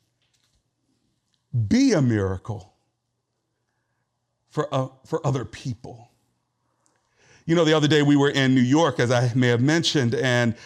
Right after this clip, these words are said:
uh, we were at a rest stop, and, uh, John S. Fonseca was driving, and Ronald Green, our music director, was in the passenger seat. And as we were in this vehicle, we were about to,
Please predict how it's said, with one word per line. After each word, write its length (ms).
uh, 180
we 140
were 120
at 260
a 100
rest 300
stop, 480
and, 360
uh, 380
John 220
S. 120
Fonseca 560
was 220
driving, 680
and 160
Ronald 340
Green, 280
our 80
music 360
director, 500
was 200
in 120
the 140
passenger 540
seat. 420
And 180
as 220
we 160
were 280
in 280
this 180
vehicle, 500
we 120
were 80
about 300
to, 300